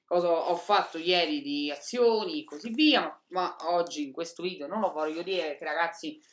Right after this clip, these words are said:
non voglio appesantire troppo. Il video è concluso qua, però per concludere,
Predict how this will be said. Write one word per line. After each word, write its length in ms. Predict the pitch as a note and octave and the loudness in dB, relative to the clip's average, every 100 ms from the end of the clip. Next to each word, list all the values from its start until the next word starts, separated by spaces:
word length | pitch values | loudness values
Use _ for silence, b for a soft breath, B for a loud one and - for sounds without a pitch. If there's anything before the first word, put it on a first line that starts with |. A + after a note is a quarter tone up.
| b - | b -4
non 240 | F#3 F#3 | -2 0
voglio 320 | F3 G3 F3+ D#3+ | 2 4 4 0
appesantire 560 | - D3+ D#3+ E3+ E3+ | -4 -4 -2 0 0
troppo. 640 | E3 D3+ - G#3+ B3 - - | 4 2 2 2 2 0 -12
Il 200 | F#3+ F#3 | -12 0
video 220 | D4 D4+ | 2 2
è 80 | - | 2
concluso 460 | A3 A#3 B3 A#3+ A#3+ | -4 -2 0 0 4
qua, 200 | F3+ D#3 | 4 6
però 180 | A3 | 2
per 120 | F#3+ F#3+ | 0 -6
concludere, 600 | - B3+ G#3+ F3+ E3 | -6 0 2 2 -2